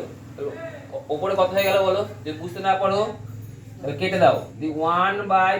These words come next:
পাই আর স্কয়ার লিখলাম, ভাগ ওয়ান by ফোর পাই কত আর স্কয়ার হবে?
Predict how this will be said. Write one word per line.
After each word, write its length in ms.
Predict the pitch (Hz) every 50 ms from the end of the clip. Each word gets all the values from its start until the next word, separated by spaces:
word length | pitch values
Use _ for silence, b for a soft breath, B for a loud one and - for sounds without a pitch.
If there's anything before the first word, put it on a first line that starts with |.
| 196 -
পাই 300 | 175 170 170 185 190 190
আর 160 | 180 175 180
স্কয়ার 320 | - - - 190 190 185
লিখলাম, 500 | 190 190 190 190 196 196 202 202 233 233 - - _ - 90 90
ভাগ 580 | - 123 139 160 180 175 165 165 175 - 147
ওয়ান 360 | 151 160 170 175 180 185 180
by 200 | 180 185 190 214 220 - - -
ফোর 300 | 180 180 196 202 208 208 -
পাই 200 | 170 165 160 165
কত 160 | 175 170 175
আর 200 | 185 180 180 175
স্কয়ার 280 | - - 185 180 175 156
হবে? 140 | 139 120